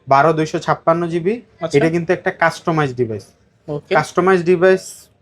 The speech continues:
Speaker 1: কিন্তু normally গতানুগতিক যে ডিভাইসগুলো থাকে, সেই ডিভাইসগুলোর মতো না। এইটার
Speaker 2: আচ্ছা।
Speaker 1: ভিতরে বিভিন্ন ধরনের ফিচার্স এডিশনাল থাকে।
Speaker 2: ওকে।
Speaker 1: এবং ধরেন আপনি মানে এইটা, এইসব ডিভাইসে কোনো ডিফল্ট ইস্যু থাকে না।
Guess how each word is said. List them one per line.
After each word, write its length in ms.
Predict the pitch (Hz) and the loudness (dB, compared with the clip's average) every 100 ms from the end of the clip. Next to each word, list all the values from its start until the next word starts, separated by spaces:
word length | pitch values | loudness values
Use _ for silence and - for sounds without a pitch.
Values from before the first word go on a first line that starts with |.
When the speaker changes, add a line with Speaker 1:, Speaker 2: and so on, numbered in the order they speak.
| _ _ | _ _
Speaker 1:
কিন্তু 420 | 175 175 170 208 | -2 0 4 4
normally 560 | 208 143 151 170 180 190 | 4 2 2 4 2 4
গতানুগতিক 720 | 160 160 170 180 175 175 185 | 2 2 0 0 -2 -2 -2
যে 100 | 165 | 0
ডিভাইসগুলো 560 | 170 165 175 170 180 180 | 0 0 0 0 0 2
থাকে, 360 | 180 170 208 262 _ _ _ - | 0 0 0 -2 _ _ _ -2
সেই 240 | - 175 | 4 6
ডিভাইসগুলোর 600 | 175 170 180 170 185 208 | 6 4 4 4 4 4
মতো 340 | 170 156 202 | 2 0 0
না। 260 | 196 127 101 - _ _ _ - | 0 0 -2 -10 _ _ _ 2
এইটার 260 | 156 151 | 2 4
Speaker 2:
আচ্ছা। 120 | 185 156 | 0 0
Speaker 1:
ভিতরে 340 | 160 180 196 | -2 0 -2
বিভিন্ন 520 | 180 143 165 175 180 | -2 -2 0 0 -2
ধরনের 320 | 170 165 175 180 | -2 -4 -4 -4
ফিচার্স 500 | - 175 196 180 - | -2 0 0 -2 2
এডিশনাল 520 | 170 180 180 180 175 | 2 2 2 2 2
থাকে। 420 | 175 160 180 208 - - | 0 0 0 -2 -6 -10
Speaker 2:
ওকে। 220 | 156 - | -8 0
Speaker 1:
এবং 480 | 160 160 185 190 160 | 2 4 2 2 0
ধরেন 280 | 151 160 180 | 0 0 0
আপনি 360 | 165 - 175 185 _ | -4 -4 -6 -8 _
মানে 320 | 160 143 135 123 _ _ _ 170 | -6 -4 -4 -8 _ _ _ 0
এইটা, 420 | 165 202 190 - - | 4 4 4 2 0
এইসব 440 | 185 175 196 170 | 0 2 0 0
ডিভাইসে 460 | 175 175 190 185 190 | 0 2 0 0 -4
কোনো 200 | 180 170 | -4 -2
ডিফল্ট 440 | 165 170 185 165 | -2 2 2 2
ইস্যু 180 | 160 160 | 0 -4
থাকে 300 | 147 131 123 | -6 -4 -6
না। 140 | 101 | -8